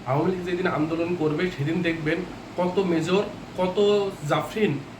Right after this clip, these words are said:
এই রাজপথে থাকবে। আমি বলতে চাই মেজর সাদেককে যদি অবিলম্বে গে-, আম,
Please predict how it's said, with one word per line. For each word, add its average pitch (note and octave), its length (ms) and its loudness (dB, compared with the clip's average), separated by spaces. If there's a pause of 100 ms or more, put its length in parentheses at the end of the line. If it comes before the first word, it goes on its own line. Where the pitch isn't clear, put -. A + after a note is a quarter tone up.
(100)
এই E3+ 120 0
রাজপথে D#3 480 0
থাকবে। C3 440 0 (300)
আমি E3+ 220 2
বলতে F#3+ 300 0
চাই E3+ 240 2
মেজর D#3 220 -2
সাদেককে E3 420 -4
যদি F3 200 -2
অবিলম্বে E3+ 440 0
গে-, C#3+ 580 -2
আম, C#3+ 320 2